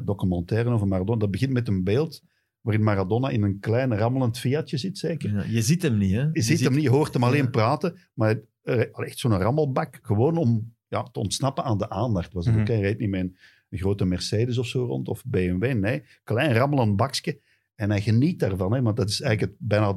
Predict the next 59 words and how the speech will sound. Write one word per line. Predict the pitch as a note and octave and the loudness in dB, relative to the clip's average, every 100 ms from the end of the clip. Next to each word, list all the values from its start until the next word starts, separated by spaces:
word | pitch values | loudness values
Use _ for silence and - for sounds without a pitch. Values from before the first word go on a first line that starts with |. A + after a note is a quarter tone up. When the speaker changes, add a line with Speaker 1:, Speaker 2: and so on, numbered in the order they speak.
| - | -4
Speaker 1:
strafste | - - C3+ - G#2 | -6 -4 -6 -4 0
beeld | A2+ C#3 | 0 0
van | A2 G#2+ | -2 0
heel | G2+ | 0
die | F2+ | -2
film. | - B2 G2 | -4 -4 -2
Speaker 2:
Ja, | F#2+ B2 A2+ | -2 0 -2
Speaker 3:
Hm. | A2+ | 0
Speaker 2:
dat | G2 | 0
Speaker 1:
Dat | F#2+ | 0
Speaker 2:
begin | A2+ | 2
is | A#2+ | 4
Speaker 1:
beginbeeld, | B2 G2 F2 | 4 2 2
hè. | A2+ | 0
Speaker 2:
onwaarschijnlijk. | B2 - G2 G#2+ | -2 -2 0 2
Speaker 1:
En | G2+ | 2
dat | G2+ | 2
Speaker 2:
Daar | C3 | 2
zit | C#3+ | 2
Speaker 1:
duurt, | A2 B2 | 2 2
Speaker 2:
een | |
Speaker 1:
hè, | B2 | 2
dat | B2+ | 0
Speaker 2:
beat | C3 B2+ | -2 -4
op | |
en, | - A2+ A2 | -6 -4 -2
en | G2+ G#2+ G#2 | -2 -4 -4
dan | F#2+ G2+ | -2 -2
zie | G2 B2 A#2+ | -2 -2 -2
je, | A2 G#2+ - | -2 -4 -6
ja, | G#2 | -6
Speaker 1:
Dat | |
is | A2 | -4
Speaker 2:
dan | G#2+ | 0
Speaker 1:
echt | A2 | 0
Speaker 2:
zie | B2+ | 2
je | |
Speaker 1:
een | C#3 | 2
Speaker 2:
de | C3 | 2
Speaker 1:
prachtig | C3+ - | 2 2
Speaker 2:
stad, | D3 | 2
Speaker 1:
beeld. | G2+ F#2+ - - | 2 0 -4 -8
Speaker 2:
de | A2 | -4
stad, | G#2 D3 D3 - | -2 -2 -4 -4
de | A2 | -4
ploeg | F#2 C3+ D3 - - | 0 0 0 -4 -4
Speaker 1:
Ja. | B2+ A2 | 0 0
Speaker 2:
en | - - | 0 -2
Speaker 1:
En | A#2 | 2
Speaker 2:
de | |
Speaker 1:
door | A2+ | 4
Speaker 2:
jongen. | G#2+ D#3+ | 4 4
Speaker 1:
die | C3+ A#2+ | 2 0
tunnel | D3+ E3+ C#3+ | 0 2 4
rijden | A#2 G#2+ | 4 2
ze | C#3+ | 0
ook, | |
hè. | G#2 | 0
Speaker 2:
Ja. | A2+ | 0